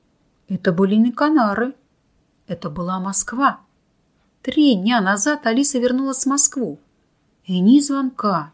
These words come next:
ни даже эс эм эски. Почему? Что же случилось с тобой, моя милая? Всё, хватит ныть.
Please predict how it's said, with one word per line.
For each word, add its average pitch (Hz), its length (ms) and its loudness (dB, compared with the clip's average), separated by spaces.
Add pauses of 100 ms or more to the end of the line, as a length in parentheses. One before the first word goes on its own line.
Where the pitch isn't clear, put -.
ни 202 160 0
даже 269 320 -2
эс 262 160 -2
эм 254 180 0
эски. - 300 -10 (560)
Почему? 285 640 0 (800)
Что - 340 -8
же 233 120 -6
случилось 233 560 -2
с - 40 -6
тобой, 180 260 -8
моя 208 220 -2
милая? 180 400 0 (1000)
Всё, 170 260 0
хватит - 480 -4
ныть. - 200 -10